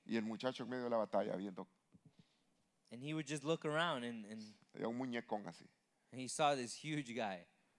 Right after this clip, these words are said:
Speaker 1: de ojos celestes,
Speaker 2: with blue eyes,
Speaker 1: six pack,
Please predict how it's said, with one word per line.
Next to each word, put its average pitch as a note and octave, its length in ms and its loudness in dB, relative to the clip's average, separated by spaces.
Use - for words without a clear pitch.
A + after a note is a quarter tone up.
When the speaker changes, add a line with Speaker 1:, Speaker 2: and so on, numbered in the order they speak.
Speaker 1:
de G#2 260 2
ojos A2+ 360 0
celestes, D2+ 760 -8
Speaker 2:
with G#2 140 -16
blue B2+ 240 -2
eyes, F#2+ 340 2
Speaker 1:
six - 300 -2
pack, - 300 0